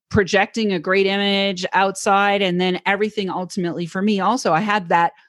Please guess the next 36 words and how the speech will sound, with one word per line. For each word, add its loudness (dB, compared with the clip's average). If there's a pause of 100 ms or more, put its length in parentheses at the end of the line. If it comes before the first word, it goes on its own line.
leaking 2
out 2
of 2
intensity. 2
I 2
love 0
how -2
you -6
framed -6
that. -4 (340)
When 2 (380)
your, 4
whatever 0
you've -4
got 0
going 0
on 2
in 2
your 2
business 0
starts -4
to -6
leak -4
out 2
and -2
infect -4
your -2
environment -2
of -6
the -2
people -6
that -2
you -4
love -2
the -4
most, -2